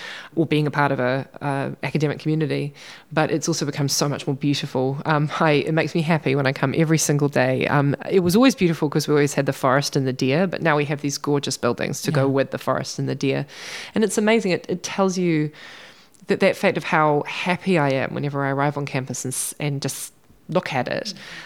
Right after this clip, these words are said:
Speaker 1: um, tells you how important aesthetics and, um, design and space and community are to the way that we work, um, and to ideas and so on. So that's been fun to realize and great to be a part of.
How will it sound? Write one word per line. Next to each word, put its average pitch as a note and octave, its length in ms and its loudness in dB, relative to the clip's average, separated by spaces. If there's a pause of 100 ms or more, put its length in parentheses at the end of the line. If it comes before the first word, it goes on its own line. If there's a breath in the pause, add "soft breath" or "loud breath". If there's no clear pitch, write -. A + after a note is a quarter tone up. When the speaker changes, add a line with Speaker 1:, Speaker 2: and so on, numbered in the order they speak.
(120 loud breath)
Speaker 1:
um, E3 480 2 (280)
tells A3 180 2
you G3+ 60 -2
how F#3 140 -2
important E3 640 -2 (160)
aesthetics - 760 -4
and, C3 520 -4
um, C3 280 -2
design C#3+ 600 0
and C#3 240 -6
space - 680 0
and C3+ 460 -6
community C#3 540 0
are D3 400 4
to C#3 400 0 (140)
the D#3+ 100 0
way D3+ 180 2
that D3+ 140 0
we E3 140 4
work, D#3+ 640 0
um, C#3+ 460 -4
and C3+ 440 -8
to C#3+ 140 -2
ideas C#3 560 0
and C3+ 100 -8
so B2 140 -6
on. G2 140 -10
So C#3 220 -4
that's - 260 -4
been C#3+ 360 -6 (560 loud breath)
fun F3 340 0
to E3 120 0
realize C3+ 420 2
and C3+ 300 -6
great D#3 240 0
to - 80 -10
be C#3+ 60 -4
a - 40 -6
part C#3 240 0
of. C#3 180 -2